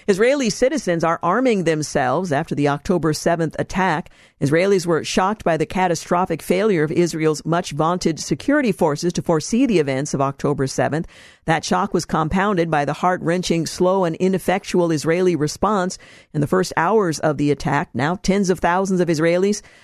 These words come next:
fearing October seventh could be repeated by Palestinians in the West Bank or mixed towns such as Jerusalem, Jaffa, and Acre, are arming themselves in an attempt to claim a modicum of control over their security.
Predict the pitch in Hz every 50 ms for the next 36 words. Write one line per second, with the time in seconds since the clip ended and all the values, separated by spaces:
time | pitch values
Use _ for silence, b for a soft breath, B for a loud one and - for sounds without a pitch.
0 | b b b b - 190 196 196 190 180 170 - 165 165 - - 202 202 175 185
1 | 175 - - 180 175 175 170 - - 247 269 208 226 220 180 180 170 - - 294
2 | 285 269 214 185 185 175 151 156 151 - 165 165 160 156 160 - - - 170 160
3 | 165 170 165 135 156 151 151 147 143 160 165 165 - - - 160 170 190 214 -
4 | - - b b b b b b b - 165 165 - - 175 196 208 - - -
5 | - - - 196 185 185 180 185 202 208 - - 170 165 - 170 156 131 165 156
6 | 160 190 247 240 - 214 160 151 151 180 175 143 147 143 165 180 - 175 147 151
7 | 160 143 - 151 175 214 226 - 156 151 165 B B B B B B B 143 175
8 | - - 190 214 247 247 226 202 175 165 160 151 - - 147 143 160 185 190 -
9 | 160 160 156 151 143 - - 208 202 214 - - 214 - - 190 175 175 185 185
10 | 175 156 156 160 175 208 233 214 - - 160 160 170 165 - - - 196 - -
11 | 233 208 170 156 160 - - - 135 135 147 143 139 135 151 - - 175 - -
12 | - 190 180 165 147 135 117 -